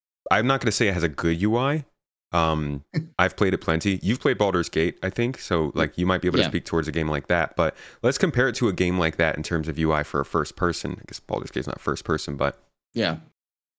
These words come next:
Speaker 1: in terms
Speaker 2: Yeah,
Speaker 1: of
Speaker 2: I mean
Speaker 1: interaction, what do you, what would you say?
Speaker 2: Uh, <laughs> can we, can we, uh, say the aw-, the awful one? Not, not, not, not looking at s-, uh, at Cyberpunk, but actually looking at Starfield?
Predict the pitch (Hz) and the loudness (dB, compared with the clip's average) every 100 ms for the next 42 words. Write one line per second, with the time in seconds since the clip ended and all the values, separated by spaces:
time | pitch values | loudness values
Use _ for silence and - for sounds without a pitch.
0 | _ _ _ _ 107 98 262 233 110 208 | _ _ _ _ 0 4 4 4 4 4
1 | - 113 160 - 78 90 - 87 98 71 | 6 4 2 -2 -4 -6 -8 -2 0 0
2 | 101 92 90 82 - - - _ _ _ | -2 -2 -4 -6 -8 -10 -12 _ _ _
3 | _ _ _ _ _ _ _ 165 175 165 | _ _ _ _ _ _ _ 2 4 4
4 | 151 123 - 139 - 107 123 143 - _ | 4 -2 -2 -2 -4 -8 -8 -8 -10 _
5 | _ _ - 170 180 165 - - 165 170 | _ _ 0 4 4 0 -12 2 4 4
6 | 175 151 147 - - 175 156 156 135 123 | 4 2 4 4 4 6 6 6 4 4
7 | 131 143 123 120 - 185 185 196 220 202 | 4 2 2 2 2 2 4 4 6 6
8 | 131 131 139 143 143 135 123 127 127 131 | 4 4 2 2 2 2 2 -2 0 0
9 | 131 123 110 - 123 113 110 110 113 110 | 0 0 -2 -4 0 0 0 -2 -4 -4
10 | - 110 131 160 165 139 117 123 110 110 | -4 -2 -2 0 0 0 -2 -2 -2 -4
11 | 104 - - 85 - 151 202 | -6 -4 -4 -2 0 0 0